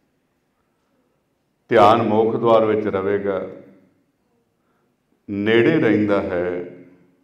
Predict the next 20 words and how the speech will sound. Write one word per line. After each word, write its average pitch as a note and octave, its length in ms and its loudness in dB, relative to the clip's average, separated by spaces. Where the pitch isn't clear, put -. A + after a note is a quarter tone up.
ਇਸ C3+ 300 4
ਨੂੰ G#2 380 -4
ਪਰਮਾਤਮਾ F#2 680 -4
ਦਾ F#2 180 -6
ਵਿਹੜਾ F2 360 -6
ਵੀ D2+ 240 -14
ਕਹਿੰਦੇ C#2+ 320 -16
ਨੇ। - 180 -20
ਆ B2+ 180 8
ਜਿਹੜਾ C#3+ 280 4
ਮਨ A2+ 460 -2
ਹੈ, A#2 240 2
ਇਹ A2 280 -4
ਬੱਚਾ G#2 420 -6
ਹੈ। F#2+ 340 -10
ਇਹਦਾ D3 260 6
ਜਦੋਂ D3 300 4
ਮਨ G#2+ 280 0
ਆ G2 300 0
ਗਿਆ, G#2 600 -2